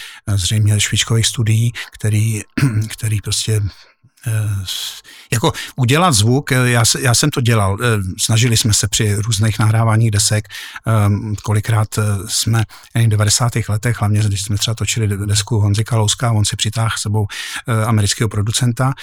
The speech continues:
tak, eh, ehm, tak jsme třeba hledali jeden zvuk tři dny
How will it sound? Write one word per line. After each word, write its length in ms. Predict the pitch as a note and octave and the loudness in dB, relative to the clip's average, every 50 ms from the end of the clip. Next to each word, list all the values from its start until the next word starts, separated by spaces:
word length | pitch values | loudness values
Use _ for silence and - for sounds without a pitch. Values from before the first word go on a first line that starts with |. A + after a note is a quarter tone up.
| - - - _ | -14 -20 -8 _
tak, 160 | - G#2 G2 - - | -2 -2 -2 -2 -2
eh, 280 | A2+ G#2+ G#2+ G#2 G#2 G2+ - - - _ _ - | 0 2 2 2 2 0 0 -4 -12 _ _ -8
ehm, 560 | A#2 A#2 A2+ G#2+ G#2 G#2 G#2 G2+ G2 F#2+ F2+ - - A#2 - | -4 -2 -2 -2 0 0 0 0 0 -2 -4 -6 -10 -6 -6
tak 240 | - G#2+ - - - | -4 -4 -2 -2 -2
jsme 360 | - - C3 B2+ A#2 G2 C3+ - - | 0 2 2 2 2 2 0 0 -2
třeba 220 | - - A#2+ B2 | -2 0 2 2
hledali 360 | G#2+ C3 A#2+ A2+ B2 A#2 A2+ | 2 2 2 2 2 2 2
jeden 220 | A#2 A#2 A#2 A#2 A#2 | 2 4 4 4 4
zvuk 200 | A2+ A#2 A2+ - | 4 2 0 0
tři 240 | - - - B2+ G#2+ | 0 2 2 2 4
dny 300 | G#2+ A2 A#2 B2 A2 | 4 4 6 4 4